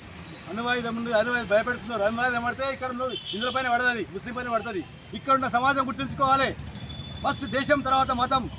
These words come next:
తర్వాత కులం. ఇది మర్చిపోయి మనం బతుకుతున్నాం. కాబట్టి సంఘటి భారత్ తరఫున ఆ మృత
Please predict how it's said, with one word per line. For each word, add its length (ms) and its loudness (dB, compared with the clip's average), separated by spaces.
తర్వాత 220 0
కులం. 220 2
ఇది 180 -4
మర్చిపోయి 460 2
మనం 160 0
బతుకుతున్నాం. 460 -4
కాబట్టి 340 4
సంఘటి 320 6
భారత్ 200 6
తరఫున 240 2
ఆ 40 8
మృత 140 -2